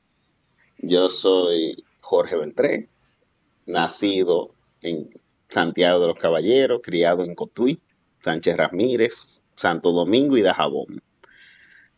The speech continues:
Mi papá y mi mamá son médicos, mis dos hermanos, una estudia Derecho y otro es odontólogo, ejerciendo.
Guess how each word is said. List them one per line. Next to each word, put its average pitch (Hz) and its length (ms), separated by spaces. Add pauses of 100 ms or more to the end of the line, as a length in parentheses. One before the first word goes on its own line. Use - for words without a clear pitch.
(220)
Mi 98 160
papá 101 540
y 101 40
mi 98 120
mamá 92 240
son 95 200
médicos, 139 540 (340)
mis 85 420
dos 87 400
hermanos, 87 960
una 85 680
estudia 90 380
Derecho 104 480
y 82 100
otro 82 260
es 80 160
odontólogo, 90 680 (1300)
ejerciendo. 92 840